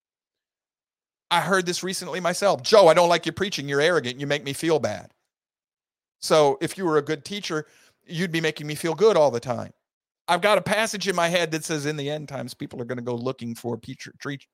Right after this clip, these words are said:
preachers that tickle their ears and make them feel happy." I remember Aaron. Aaron wanted to pe-, make the people happy, so he goes and makes a bull out of gold and goes, "Okay, and this is Yahweh now." Well, that's what Samaria did.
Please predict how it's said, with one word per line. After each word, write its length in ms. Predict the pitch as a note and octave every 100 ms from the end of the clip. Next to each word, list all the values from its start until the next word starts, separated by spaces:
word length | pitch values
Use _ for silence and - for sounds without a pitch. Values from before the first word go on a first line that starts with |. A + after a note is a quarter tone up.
| _
preachers 340 | D#3+ D#3+ C3+
that 140 | C3 G#2+
tickle 220 | - C#3
their 120 | A#2+
ears 220 | C#3 C3+
and 60 | A#2
make 100 | B2+
them 140 | A2
feel 240 | G#2+ D3 A#2
happy." 380 | E2 - - _ _ _ _ _ _ _ _ _ _
I 60 | C#3+
remember 380 | C#3+ D#3 D3+ C#3
Aaron. 420 | D3 E3+ A2 G2+
Aaron 320 | C3+ E3 C3+
wanted 220 | C3+ C3+
to 60 | C3
pe-, 160 | D#3
make 160 | D3+ C#3+
the 60 | C3+
people 280 | E3+ E3+
happy, 300 | D#3 D#3+ E3+
so 120 | A#2 A#2+
he 80 |
goes 180 | B2 C#3
and 80 | C3+
makes 200 | D3+ D3
a 40 |
bull 500 | A#2+ A2+ D#3 F3 A2+ _ _
out 120 | - C3+
of 100 | B2
gold 360 | C#3 F3 A#2+
and 140 | A#2+ A#2+
goes, 160 | B2
"Okay, 240 | C3 C3+ B2
and 100 | B2
this 120 | D#3
is 60 | C#3+
Yahweh 420 | D#3 F3 B2+ A2
now." 280 | G#2+ G2+ - _ _ _ _ _ _ _ _ _ _ _ _ _
Well, 360 | - D3+ D3 -
that's 180 | D#3+ D#3+
what 120 | F3+
Samaria 600 | - E3 E3+ F3+ E3+ C3
did. 380 | A#2+ A#2+ A2 F#2+